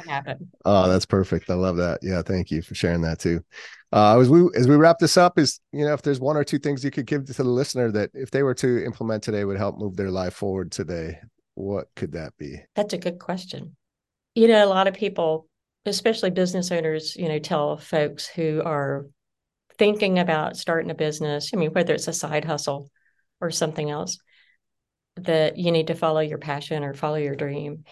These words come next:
Speaker 1: Yeah, it's good advice to a point, but you have to make sure that it's something that is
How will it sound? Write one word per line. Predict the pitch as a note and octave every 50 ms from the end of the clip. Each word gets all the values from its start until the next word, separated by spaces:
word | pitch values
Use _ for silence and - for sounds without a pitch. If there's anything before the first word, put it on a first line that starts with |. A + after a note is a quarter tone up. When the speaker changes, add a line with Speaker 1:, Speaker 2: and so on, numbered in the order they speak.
| _ _ _ _ _ _ _ _ _ _ _ _ _ _ _ _ _ _
Speaker 1:
Yeah, | F#4 F#4 F#4 F4 D#4+
it's | D#4 D#4 -
good | - A#3+ A3
advice | G3+ E3 E3 E3+ F#3 F#3 D#3+ D#3+ - - - - _
to | - - G4+
a | -
point, | - - - - C4+ - F3+ - - - _ _ _ _ - - - _ _
but | - G3+ G3
you | - F#3 F#3+
have | G3 F#3 F#3 F3+
to | F#3
make | F3 F3 E3 -
sure | - - F#3 F3+ F3
that | E3+ E3 D#3
it's | D#3 - - -
something | - F3 E3+ E3+ - D#3+ D#3 D#3
that | D3+ D3+ D3 D3 D#3 - - _ _ _ _ _ _ _ _ _ _ _ _ -
is | F3+ E3+ D#3+ D#3+ D#3 D#3 - - - - - -